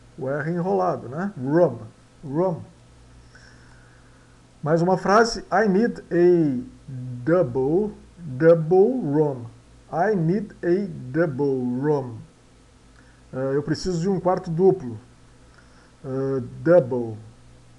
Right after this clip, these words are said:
O U, O U dá ao. Então, double, double.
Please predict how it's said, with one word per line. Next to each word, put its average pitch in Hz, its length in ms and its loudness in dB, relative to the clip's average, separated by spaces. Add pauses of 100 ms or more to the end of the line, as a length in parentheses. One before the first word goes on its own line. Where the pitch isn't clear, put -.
(560)
O 156 140 0 (160)
U, 208 280 -2 (920)
O 175 80 -6
U 185 380 -4
dá - 280 -6 (140)
ao. 170 360 -2 (260)
Então, 151 360 -10 (140)
double, 127 520 -2 (380)
double. 131 580 -4